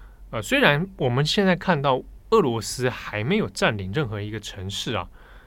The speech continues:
好，那它的进度呢，相对俄罗斯原本的盘算是比较晚的。好，不过呢，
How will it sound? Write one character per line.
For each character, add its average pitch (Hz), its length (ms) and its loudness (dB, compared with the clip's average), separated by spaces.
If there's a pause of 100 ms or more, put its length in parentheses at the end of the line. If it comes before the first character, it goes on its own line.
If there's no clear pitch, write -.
(160)
好， 120 140 -10
那 131 180 -2
它 131 140 2
的 127 80 0
进 196 240 2
度 147 180 0
呢， 117 360 -2
相 151 260 2
对 147 180 6
俄 160 120 2
罗 127 120 4
斯 135 120 -2
原 120 180 2
本 113 80 -2
的 101 80 -4
盘 101 240 -4
算 110 240 -2
是 107 220 -6
比 92 220 -16
较 113 260 0
晚 95 420 -6
的。 90 180 -10 (460)
好， 104 140 -12
不 - 140 -12
过 226 120 4
呢， 202 220 4